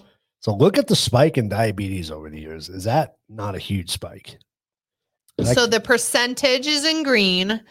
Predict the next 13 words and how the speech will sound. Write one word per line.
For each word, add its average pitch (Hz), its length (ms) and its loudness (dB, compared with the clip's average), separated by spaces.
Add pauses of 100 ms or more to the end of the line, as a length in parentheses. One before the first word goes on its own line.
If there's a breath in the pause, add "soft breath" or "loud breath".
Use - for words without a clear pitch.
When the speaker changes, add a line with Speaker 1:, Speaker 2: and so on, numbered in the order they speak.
(440 loud breath)
Speaker 2:
The - 240 0
age-adjusted 226 880 2
percentage 185 540 -2
is 180 240 -6
in 175 180 -2
blue. 160 680 -4 (1120 loud breath)
So 214 240 2
starting 269 400 4
in 320 80 0
nineteen 285 340 2
eighty-two, 285 540 0
woo, 554 440 -2 (680 soft breath)
um, 202 480 0